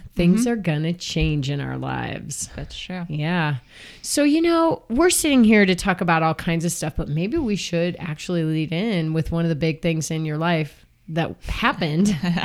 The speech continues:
Speaker 2: <laughs>
Speaker 1: that created a lot of change for you. And I'm referring to the big accident,
Speaker 2: Yep.
Speaker 1: which occurred how long ago now?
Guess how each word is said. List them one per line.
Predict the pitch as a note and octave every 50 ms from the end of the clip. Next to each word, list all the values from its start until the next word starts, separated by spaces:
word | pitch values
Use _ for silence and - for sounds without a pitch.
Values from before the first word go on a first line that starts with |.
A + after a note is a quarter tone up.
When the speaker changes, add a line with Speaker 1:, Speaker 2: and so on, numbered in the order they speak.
| E3+ -
Speaker 2:
<laughs> | A3+ B3+ - - - - - -
Speaker 1:
that | E3 F#3+ C3+ E3+ -
created | - - - F#3+ F3 E3+ E3+ E3 D#3+ E3 F3+ G#3 A3 F3+ E3 D#3 D3
a | D3+ D3
lot | C#3+ C#3+ C#3+ D3
of | D3 -
change | - - A3 B3 D4+ D4+ B3+ -
for | - - E3 D3
you. | C#3+ B2 B2 A2+ - - E3+ D3+ - - _ - - - - -
And | E3 E3+ E3 D#3+
I'm | E3 E3+ E3
referring | E3 D3+ - - F#3+ G3 G3 F3+ D#3+ D#3 D3+
to | C#3 - - D#3 D3+ D3+ D3+ D3+ C#3
the | C#3+ D3
big | C#3 D3 D3 D3 -
accident, | - F3+ G#3 A3 - - - D#3 C#3+ D3 - - - -
Speaker 2:
Yep. | - E3
Speaker 1:
which | D#3+ D3+ - - A#3+ - - - D#3+ - _ _
occurred | - E3 - - - - E3 D#3+ D#3 D#3 D#3 D#3+ D3+ D#3 - - _ _ _ _
how | - - - C4
long | D#4 D#4+ E4 F4
ago | F4+ D#4 E4+ E4
now? | E4 E4+ F4+ F#4+ F#4 D#4+